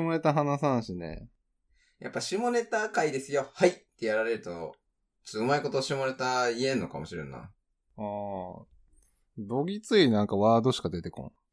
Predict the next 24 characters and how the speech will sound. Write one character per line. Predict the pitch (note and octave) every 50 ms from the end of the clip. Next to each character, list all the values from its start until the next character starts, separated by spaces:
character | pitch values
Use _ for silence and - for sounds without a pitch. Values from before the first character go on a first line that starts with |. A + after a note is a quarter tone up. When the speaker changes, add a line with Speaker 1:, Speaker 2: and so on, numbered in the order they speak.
| _ _ _ _ _ -
Speaker 2:
あ | F2+ F2+ F#2 F#2 F#2 F#2 F#2 F#2 F2+ F2+ F2 F2 E2+ E2+ E2 D#2+ D#2 D#2 D2+ D2+ - _ _ _ _ _ _ _ _ _ _ -
ー。 | G2 A#2+
え、 | D#3
で | F3+
も、 | - -
そ | - - - - - - A3+ A#3+ A#3 A3
う |
で | G#3 G#3+
ど | G3+ G3+ F#3
ぎ | F#3+ G#3 G3+
つ | - - C#3
い | G#2
ワ | F#2 F#2 -
ー | -
ド | D#3
っ | -
て | -
あ | E2
ん | F2+
ま | G2+ G2
な | A2 A#2
く | G#2
な | F2 C#2+
い？ | - -